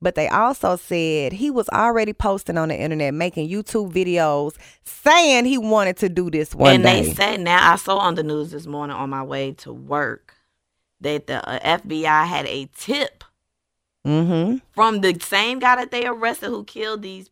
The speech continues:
Speaker 2: these children in Florida, a tip from a person with his name saying that that was gonna happen.
Speaker 1: Like, he told them he was gonna
Speaker 2: Uh,
Speaker 1: do it.
Speaker 2: and I'm thinking it was him, that he was telling on himself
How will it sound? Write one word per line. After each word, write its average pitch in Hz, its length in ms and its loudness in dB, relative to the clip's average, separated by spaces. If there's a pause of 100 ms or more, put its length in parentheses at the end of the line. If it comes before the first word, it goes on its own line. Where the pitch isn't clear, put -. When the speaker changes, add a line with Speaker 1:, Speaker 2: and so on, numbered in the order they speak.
(140)
Speaker 2:
these 185 240 -18
children 185 500 -14
in 151 120 -20
Florida, 151 640 -8 (580)
a 156 100 -6
tip 240 320 -8
from 190 160 -12
a 180 60 -4
person 196 360 -10
with 156 180 -10
his 254 400 -10
name 262 680 -10
saying 220 480 -10
that 175 160 -14
that 190 180 -10
was 196 140 -18
gonna 190 240 -10
happen. 214 200 -2
Speaker 1:
Like, 233 200 6
he 359 220 4
told 320 460 6
them 220 160 4
he 269 120 0
was 220 200 0
gonna 202 220 4
Speaker 2:
Uh, 190 40 2
Speaker 1:
do 214 260 4
it. 135 40 2
Speaker 2:
and 147 80 -2
I'm 175 200 -2
thinking 196 380 -14
it 208 120 -12
was 208 180 -18
him, 151 460 -20 (380)
that 160 140 -2
he 226 140 -6
was 175 160 -12
telling 277 440 -4
on 185 160 -4
himself 156 560 -14